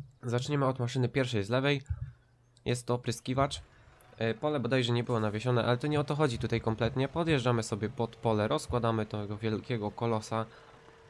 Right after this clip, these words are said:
Mogę sobie wziąć mniejszą maszynę, bo to się jeszcze bardziej rozłoży.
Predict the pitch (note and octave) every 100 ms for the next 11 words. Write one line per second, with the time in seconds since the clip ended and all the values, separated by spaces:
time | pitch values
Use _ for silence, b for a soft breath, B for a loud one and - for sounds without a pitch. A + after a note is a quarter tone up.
0 | - - A#2 A#2 A2+ A2+ A2 A2+ A2 A#2
1 | A2+ A#2 A2+ - A2 G#2+ - A2+ A#2 A2+
2 | G#2+ G#2+ G#2+ A2+ B2+ B2 G#2 G#2 G2 G#2+
3 | G#2 G#2 G#2 F#2+